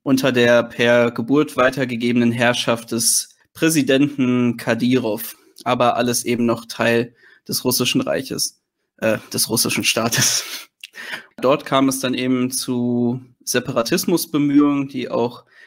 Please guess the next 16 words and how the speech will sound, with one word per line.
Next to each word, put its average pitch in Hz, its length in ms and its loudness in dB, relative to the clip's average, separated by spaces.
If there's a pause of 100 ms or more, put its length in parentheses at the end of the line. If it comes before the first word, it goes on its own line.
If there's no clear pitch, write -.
in 113 240 4
mehreren 117 380 4
Kriegen 165 380 2
mündeten. 135 520 4
Das 120 180 0
Ganze 127 360 0
weitete 123 380 0
sich 120 180 -4
dann 120 180 -2
auch 123 280 -2
noch 120 160 -2
auf - 280 -2
andere 127 360 4
Kaukasusrepubliken 120 1300 0
wie 117 300 0 (480)
Dagestan 117 880 2